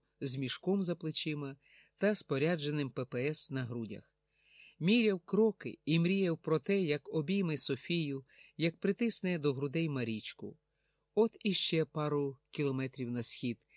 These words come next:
а там знайдеться стежка у потрібному напрямку.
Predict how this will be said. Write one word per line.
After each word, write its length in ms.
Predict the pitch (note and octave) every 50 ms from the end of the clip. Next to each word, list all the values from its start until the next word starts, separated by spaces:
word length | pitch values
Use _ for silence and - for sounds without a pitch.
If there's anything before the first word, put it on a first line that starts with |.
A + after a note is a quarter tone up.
| - _ _ _ -
а 140 | - C3 B2
там 360 | - - G3 A3+ A#3 A3+ A3 _ _ _ _ -
знайдеться 640 | - C3 C3 E3+ F#3 F#3+ G3+ B3+ A#3 - - C#3+ -
стежка 640 | - - - E3 F#3 F3 - - - E3+ E3 D#3+ - -
у 100 | C#3 B2
потрібному 680 | - B2+ A#2 - C3 C#3 C#3+ C#3+ C#3 B2+ B2 B2+ B2
напрямку. 600 | A#2+ A#2+ A2+ G#2+ - - G2+ G#2+ G2+ - - -